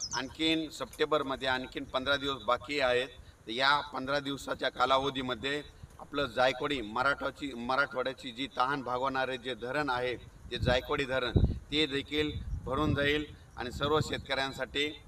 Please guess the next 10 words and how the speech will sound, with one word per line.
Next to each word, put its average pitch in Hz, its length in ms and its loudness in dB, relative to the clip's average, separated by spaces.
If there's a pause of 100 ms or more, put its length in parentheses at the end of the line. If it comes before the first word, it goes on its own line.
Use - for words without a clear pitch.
(120)
याचा 127 200 2
फायदा 127 360 0
होणार 123 300 2
आहे. 117 200 2 (380)
म्हणून 147 400 0
ही 156 760 0 (520)
सगळ्यात 147 360 4 (280)
आनंदाची 135 520 0
बातमी 131 480 0 (640)
आहे. 120 220 -4